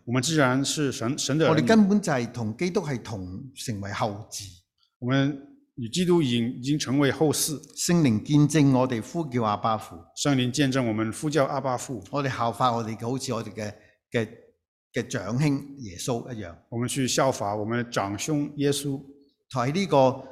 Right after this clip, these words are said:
Speaker 2: 同神親密嘅，嘅關係嘅裏邊。
Speaker 1: 在這個與神親密的關係裏邊。
Speaker 2: 我哋冇可能失去救恩。
Speaker 1: 我們不可能失去救恩。
Speaker 2: 我哋冇可能係跌倒。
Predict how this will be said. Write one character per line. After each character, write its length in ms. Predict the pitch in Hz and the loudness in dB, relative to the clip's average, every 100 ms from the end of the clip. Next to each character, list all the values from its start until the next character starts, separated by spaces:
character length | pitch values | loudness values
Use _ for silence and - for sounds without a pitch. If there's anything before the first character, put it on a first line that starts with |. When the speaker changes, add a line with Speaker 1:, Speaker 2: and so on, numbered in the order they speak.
| - | -16
Speaker 2:
同 220 | - 113 107 | -4 0 0
神 220 | 101 95 | -2 -4
親 200 | - 196 | 2 6
密 180 | 185 131 - | 6 4 0
嘅， 320 | 120 110 117 - _ _ _ _ _ - | -4 -4 -8 -16 _ _ _ _ _ -2
嘅 320 | 123 117 - - _ _ _ _ - | -2 -2 -6 -12 _ _ _ _ 0
關 220 | 170 170 | 4 4
係 160 | 131 | 2
嘅 160 | 104 101 | -2 -6
裏 80 | 90 | -8
邊。 180 | 92 - _ _ | -10 -14 _ _
Speaker 1:
在 100 | - | -2
這 120 | 143 143 | 2 4
個 100 | 131 | 4
與 180 | 110 110 | 2 0
神 420 | 127 139 - - | 0 0 -2 -2
親 240 | - 170 | 0 4
密 100 | 175 | 4
的 120 | 151 131 | 4 2
關 220 | 147 156 | 2 2
係 160 | 156 156 | 0 -2
裏 140 | 101 | -6
邊。 280 | 98 98 - _ _ _ _ _ | -8 -8 -10 _ _ _ _ _
Speaker 2:
我 80 | - | -6
哋 100 | 120 | -2
冇 380 | 117 104 104 127 | 0 0 4 4
可 140 | 139 139 | 8 6
能 100 | 95 | 6
失 140 | - 120 | 0 -2
去 80 | 101 | -4
救 140 | 90 | -6
恩。 320 | 90 82 90 - _ _ | -8 -10 -14 -20 _ _
Speaker 1:
我 120 | 135 | -2
們 420 | 123 135 139 - - _ _ - | 2 4 4 -2 -16 _ _ -2
不 180 | 202 | 0
可 220 | 170 - 110 | 0 0 0
能 300 | 113 131 - | 2 0 0
失 280 | - 165 | 0 0
去 320 | 156 - 160 120 | 0 -2 -2 -2
救 280 | - 117 | 0 0
恩。 120 | 104 104 | 0 0
Speaker 2:
我 60 | |
哋 80 | 147 | 6
冇 280 | 156 143 151 | 6 8 6
可 240 | 131 180 | 6 4
能 100 | 123 | 4
係 120 | 92 95 | 2 -4
跌 120 | 113 | -6
倒。 160 | - | -8